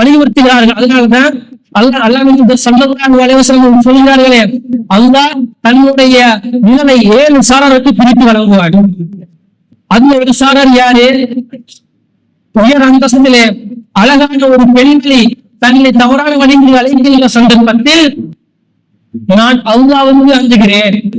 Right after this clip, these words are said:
அல்லாஹ்வுக்கு பயப்படுகிறேன்" என்று கூறி அதை யார் விட்டு விலகி வருவார்களோ,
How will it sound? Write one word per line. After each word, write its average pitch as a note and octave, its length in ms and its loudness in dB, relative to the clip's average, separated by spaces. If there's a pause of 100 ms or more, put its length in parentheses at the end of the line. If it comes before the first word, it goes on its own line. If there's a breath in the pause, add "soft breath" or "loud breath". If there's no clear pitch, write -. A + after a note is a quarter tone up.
(260)
அல்லாஹ்வுக்கு C#4 640 0 (100)
பயப்படுகிறேன்" C4+ 640 0 (100)
என்று B3+ 280 2
கூறி C4 300 2 (340)
அதை B3 160 2 (160)
யார் B3+ 300 0
விட்டு C4 300 0
விலகி C#4 300 2
வருவார்களோ, B3+ 540 2